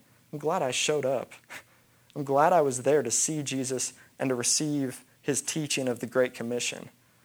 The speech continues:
I, I doubt that they, uh, were disappointed with their choice later on.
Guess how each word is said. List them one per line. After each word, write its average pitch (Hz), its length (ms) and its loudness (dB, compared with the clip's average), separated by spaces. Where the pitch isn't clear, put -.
I, 143 180 4
I 190 200 12
doubt 156 560 4
that 139 180 0
they, 147 400 4
uh, 123 420 2
were 147 100 6
disappointed 160 960 4
with 147 260 4
their 135 160 6
choice - 680 0
later 135 380 4
on. 117 320 -4